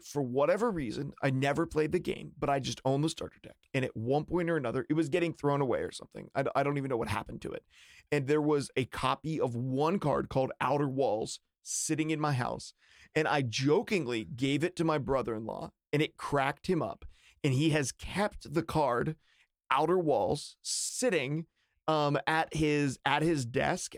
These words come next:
as a memory of that moment ever since. And every now and then, he'll bring it out and show it to me. So,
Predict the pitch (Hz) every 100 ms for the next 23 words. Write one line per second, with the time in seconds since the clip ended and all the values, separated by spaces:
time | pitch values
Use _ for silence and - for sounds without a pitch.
0 | - 151 - 143 131 156 185 170 147 135
1 | 127 139 - 127 127 151 - - 143 147
2 | 131 - - - - - 143 147 151 185
3 | 180 170 165 170 151 135 - 139 117 143
4 | 151 147 131 - 127 - 127 113 98 -
5 | 104 98 - - - - - - 202 180
6 | 143 127